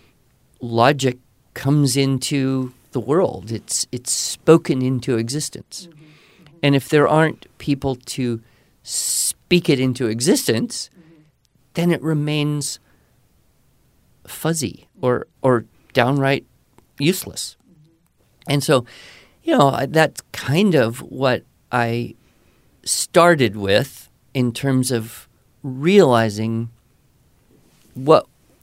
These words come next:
Speaker 1: what I was doing.
Speaker 2: Mm-hmm.
Speaker 1: And this was, like I said, over twenty years ago
Speaker 2: Mm-hmm.
Speaker 1: when I met you. <laughs>
Speaker 2: Yes. <laughs>
Speaker 1: was much greater than what it appeared to be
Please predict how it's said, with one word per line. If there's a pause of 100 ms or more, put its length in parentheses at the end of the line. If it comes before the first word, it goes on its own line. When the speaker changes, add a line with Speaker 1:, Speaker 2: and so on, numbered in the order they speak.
Speaker 1:
what
I
was
doing. (180)
Speaker 2:
Mm-hmm.
Speaker 1:
And
this
was,
like
I
said,
over
twenty
years
ago
Speaker 2:
Mm-hmm. (800)
Speaker 1:
when
I
met
you.
<laughs>
Speaker 2:
Yes. (400)
<laughs>
Speaker 1:
was
much
greater (320)
than
what
it
appeared
to
be